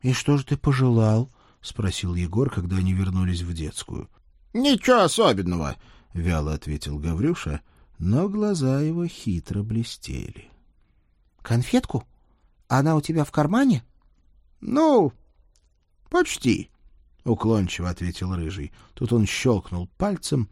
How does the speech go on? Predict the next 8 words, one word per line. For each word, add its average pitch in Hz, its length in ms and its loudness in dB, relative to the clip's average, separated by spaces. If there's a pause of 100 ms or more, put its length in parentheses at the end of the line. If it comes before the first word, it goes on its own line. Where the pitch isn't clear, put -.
(340)
и 113 100 0
в 117 80 2
воздухе 139 520 -2
повисла 117 560 -4
длинная 104 920 -4 (340)
конфета. - 800 -8 (320)
"На, 311 240 4
возьми, 185 480 0